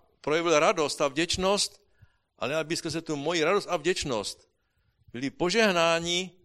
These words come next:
i druzí a mohli spolu se mnou sdílet radost a vděčnost vůči našemu Pánu. Jak vnímáme shromáždění? Ano,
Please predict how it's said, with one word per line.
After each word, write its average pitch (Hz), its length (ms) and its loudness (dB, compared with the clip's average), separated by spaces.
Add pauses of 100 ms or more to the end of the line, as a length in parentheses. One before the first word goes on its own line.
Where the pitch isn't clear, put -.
(100)
i 131 80 -10
druzí 117 480 -8 (560)
a 110 100 -8
mohli 156 320 -4
spolu 202 440 -4
se 160 200 -4
mnou 117 280 -6
sdílet 117 340 -4
radost 147 520 -2
a 117 160 -2 (100)
vděčnost 110 640 -8 (400)
vůči 107 220 -10
našemu 104 340 -6
Pánu. 90 500 -8 (3000)
Jak 139 180 -2
vnímáme 202 800 2 (120)
shromáždění? 127 1080 -4 (1300)
Ano, 131 400 -4